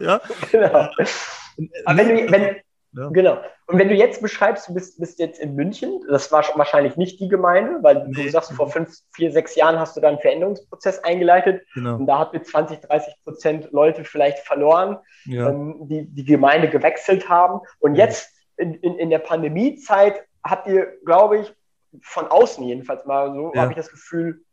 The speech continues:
Speaker 2: nochmal euren Gang höher gelegt, oder? Habt
Speaker 1: Äh,
Speaker 2: ihr mehr
Speaker 1: nee,
Speaker 2: Veränderungen
Speaker 1: nee, nee,
Speaker 2: jetzt eingeleitet,
Speaker 1: ja,
Speaker 2: oder?
Speaker 1: ja, ja. Also schon aber auch vorher. Also als die Leute gegangen sind, ist ja nicht, also wir sind von, wir haben uns verdoppelt. Wir haben uns finanziell und numerisch fast verdoppelt,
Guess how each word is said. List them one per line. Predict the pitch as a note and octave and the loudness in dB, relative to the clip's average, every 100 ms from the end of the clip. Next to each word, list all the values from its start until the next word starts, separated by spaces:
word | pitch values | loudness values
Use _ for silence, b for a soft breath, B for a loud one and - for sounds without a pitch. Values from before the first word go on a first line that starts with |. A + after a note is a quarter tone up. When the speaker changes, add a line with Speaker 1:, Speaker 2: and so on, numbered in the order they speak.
| _ - | _ -6
Speaker 2:
nochmal | D3+ F3 F3 D#3+ | 2 2 4 4
euren | D3+ D#3 D3 C#3 | 6 6 4 2
Gang | D3+ D3+ C#3 | 2 2 2
höher | C3 A2 | 2 2
gelegt, | A2 - - | -6 -12 -6
oder? | D#3+ D4 G#4 _ _ _ _ | -2 -2 -6 _ _ _ _
Habt | - D3+ - | -8 -4 -2
Speaker 1:
Äh, | G3 | 0
Speaker 2:
ihr | |
mehr | F3 | 0
Speaker 1:
nee, | A#3 | 2
Speaker 2:
Veränderungen | A3 G3+ A3 A#3+ A#3+ | 0 0 0 0 0
Speaker 1:
nee, | |
nee, | F#3 | 0
Speaker 2:
jetzt | - - | -4 -6
eingeleitet, | G3 A#3 A#3+ C4 | -4 -2 -2 -2
Speaker 1:
ja, | - A#3+ | -2 -2
Speaker 2:
oder? | G3 F#3 | 0 0
Speaker 1:
ja, | E3 | 0
ja. | F#3 F#3+ C#3 | -2 -2 -2
Also | C#3 C#3+ D#3 | -2 0 0
schon | G3 F#3+ | 0 -2
aber | F3 F3+ | 0 0
auch | F3 | 0
vorher. | G#3 C4+ D4 D3 | 2 4 4 2
Also | C3 C#3+ | 0 -2
als | C#3+ | -4
die | D#3 | -2
Leute | F3+ F#3+ | -2 -2
gegangen | D3 D3+ G3+ | -2 -2 0
sind, | G#3+ F#3 | -2 -2
ist | - D3+ | -4 -4
ja | E3+ | -4
nicht, | F3 - | -4 -4
also | C#3+ D3 | -4 -2
wir | D3+ | -2
sind | D#3+ F#3 | -2 -4
von, | - D3+ C#3 - B B | -4 -6 -6 -12 B B
wir | C#3+ | 0
haben | G#3 | 2
uns | - | 2
verdoppelt. | D#3 G#3+ - A2+ - | 0 0 -2 -8 -4
Wir | C3+ | 0
haben | D#3 D#3 | 0 -2
uns | - | -4
finanziell | - A#3+ C4+ B3 A3 A3 A#3 | -2 0 2 0 0 -2 -2
und | F#3+ D#3+ D3 | -2 -2 -4
numerisch | - E3+ D#3 D3+ F3+ G3+ F#3 - - | -8 -2 0 2 2 2 0 -4 -12
fast | - E3 - | -8 -6 -2
verdoppelt, | D3 C3 A#2 A#2 - | 0 0 -2 -14 -18